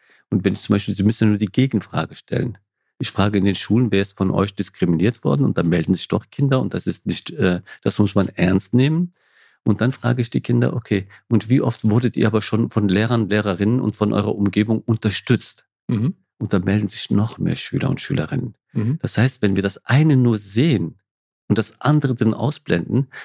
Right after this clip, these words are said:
Speaker 1: sehen wir nur das, was im Glas gefehlt hat und sehen aber nicht, was uns alles trägt. Und zu einem realistischen Einschätzung müssen wir sagen, ich, ich habe zum Beispiel, äh, sehr viel auch Unterstützung erfahren, aber natürlich komme ich heute, wenn man sagen, ja, meine Eltern waren keine Akademiker,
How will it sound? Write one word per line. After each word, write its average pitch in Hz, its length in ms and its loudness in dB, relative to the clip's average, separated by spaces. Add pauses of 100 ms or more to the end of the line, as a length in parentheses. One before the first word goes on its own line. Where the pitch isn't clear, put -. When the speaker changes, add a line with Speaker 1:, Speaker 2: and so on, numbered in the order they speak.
Speaker 1:
sehen 110 280 0
wir 113 100 4
nur 123 240 2
das, - 180 -4
was 113 160 -2
im 110 100 4
Glas 107 300 -2
gefehlt - 400 -2
hat 101 160 -2
und 92 100 0
sehen 98 220 0
aber 95 140 0
nicht, 110 200 -2
was - 180 -6
uns 98 120 -4
alles 98 300 -2
trägt. - 360 -2 (300)
Und 98 140 0
zu - 140 -4
einem 98 460 2
realistischen 98 680 -2
Einschätzung 104 500 -2
müssen 104 200 -2
wir 95 60 0
sagen, 95 300 -2
ich, - 240 -6
ich - 160 -4
habe 107 160 -2
zum 90 180 -4
Beispiel, 95 460 0 (640)
äh, 95 280 2 (220)
sehr 110 240 0
viel 123 140 -4
auch - 120 -6
Unterstützung 110 600 -2
erfahren, 127 680 -2
aber 107 200 0
natürlich 113 400 -2
komme 104 200 2
ich 104 160 -4
heute, 98 220 0
wenn 101 160 0
man 98 140 0
sagen, 95 240 0
ja, 104 120 -2
meine 92 340 0
Eltern 98 240 -2
waren 90 160 0
keine 92 220 -2
Akademiker, 107 760 0